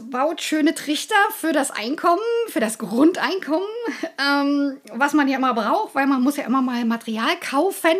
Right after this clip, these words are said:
schöne Pinsel, schöne Farben. Ich spreche da aus eigener Erfahrung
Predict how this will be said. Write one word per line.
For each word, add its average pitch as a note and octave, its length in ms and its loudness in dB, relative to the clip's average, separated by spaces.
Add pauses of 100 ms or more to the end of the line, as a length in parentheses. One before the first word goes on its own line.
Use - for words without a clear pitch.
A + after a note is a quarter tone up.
schöne B3+ 320 -2
Pinsel, C4+ 420 -2
schöne A#3+ 280 -4
Farben. A3 340 -8 (840)
Ich A3+ 100 -10
spreche - 320 -10
da A#3 140 -4
aus A3+ 240 -4
eigener A#3 320 -4
Erfahrung C#4+ 500 -4